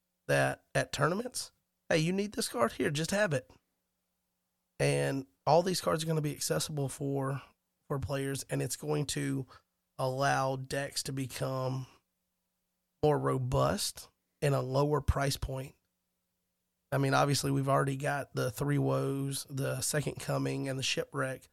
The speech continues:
twenty-five dollars from the fundraiser. And this is kinda in that same vein. You get a lot of, a lot of cards, especially those Fall of Man legacy rares that were harder to obtain.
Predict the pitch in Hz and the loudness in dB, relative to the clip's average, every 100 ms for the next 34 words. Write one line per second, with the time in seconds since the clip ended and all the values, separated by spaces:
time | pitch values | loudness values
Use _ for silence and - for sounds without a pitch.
0 | _ _ - - 151 131 135 135 135 131 | _ _ -2 4 4 6 4 4 2 0
1 | - 135 110 143 139 131 135 131 139 139 | -2 -4 0 2 2 0 -2 -4 -6 -8
2 | - _ _ _ - 139 139 135 - 139 | -12 _ _ _ -2 0 0 0 2 2
3 | 139 135 - - 143 139 135 135 139 139 | 4 0 0 -2 0 -2 -2 -4 -4 -4
4 | 139 131 127 131 135 135 135 - _ _ | -2 -4 -2 0 2 0 -4 -8 _ _
5 | _ _ _ _ _ - 139 143 143 - | _ _ _ _ _ -4 2 2 0 -2
6 | 147 143 139 - - - 135 - 156 151 | -2 0 -2 -6 -10 -8 -4 2 2 2
7 | 135 123 135 143 135 135 139 139 143 - | 0 0 2 4 4 2 2 0 -2 -6
8 | 135 139 147 - 151 156 160 139 139 - | -4 -2 0 -2 -2 -2 -2 -2 -4 -4
9 | 127 - - _ _ 117 143 143 135 139 | -4 -6 -14 _ _ 2 4 4 0 -4
10 | 135 - 143 139 165 | -4 -4 -4 -4 -4